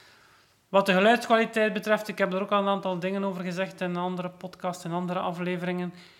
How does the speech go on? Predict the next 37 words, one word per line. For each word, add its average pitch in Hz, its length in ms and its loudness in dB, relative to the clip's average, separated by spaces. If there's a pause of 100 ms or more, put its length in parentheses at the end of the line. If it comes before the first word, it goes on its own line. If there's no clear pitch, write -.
(180)
En 180 80 -2
het 175 60 -4
komt 208 220 2
er 214 60 4
eigenlijk 202 300 6
op 196 120 -2
neer 214 280 2
dat 208 120 6
je 202 180 6
eerst 208 280 0
en 196 120 2
vooral 190 200 6
een 180 100 6
goede 202 260 4
ruimte 185 380 4
moet 202 160 0
hebben, 196 220 2
dat 185 140 0
is 151 80 -10
belangrijk. 185 480 -2
Nu, 185 180 0
je 175 80 0
kan 180 220 0
een 170 160 0
goede 185 260 0
ruimte 180 360 2
hebben 165 260 -2
of 156 100 -4
je 170 60 -6
kan 170 280 0
een, 165 100 -4 (100)
echt - 240 -4
een 180 140 -8
geoptimaliseerde 180 1080 0
ruimte 202 380 0
hebben, 202 340 -2
hebben. 202 300 -4